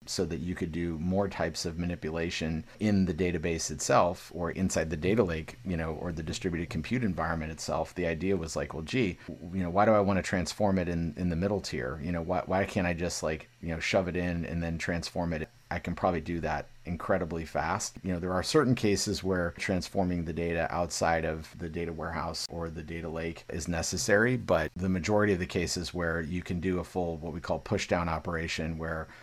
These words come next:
whether you're compiling down to Spark or whether you're compiling down to S Q L or to Dataflow or to Python, where you can just do more things kinda inside those, those engines, and there's no need to do the transformation at the middle tier. So I think it's a cost play, it's a performance play.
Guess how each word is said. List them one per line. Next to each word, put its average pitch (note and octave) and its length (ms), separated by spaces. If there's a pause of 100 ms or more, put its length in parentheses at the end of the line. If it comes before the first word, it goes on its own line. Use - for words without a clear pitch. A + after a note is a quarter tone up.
(240)
whether F2+ 200
you're E2+ 160
compiling F2 560
down E2 300
to D#2+ 340
Spark G#2+ 540
or E2+ 80
whether E2 160
you're D#2 100
compiling E2 400
down D#2+ 300
to - 80
S - 160
Q B2 180
L A2 60
or G2+ 420
to - 80
Dataflow F#2 800
or D2 120
to D#2 80
Python, G2 680 (300)
where G2 100
you F#2 60
can F#2+ 100
just E2+ 200
do G#2+ 200
more F#2+ 320
things F2+ 460
kinda E2 320
inside E2+ 480
those, E2 420
those F2+ 320
engines, F2 580
and E2 80
there's E2 180
no F#2 120
need F2 360
to - 100
do E2+ 140
the E2 80
transformation D#2+ 640
at D#2 80
the D#2 80
middle D#2+ 220
tier. C2+ 240
So F2 360 (280)
I - 20
think F#2+ 140
it's - 120
a F2+ 60
cost G#2+ 400
play, F#2+ 400
it's E2+ 220
a D#2+ 60
performance G#2 800
play. F2 520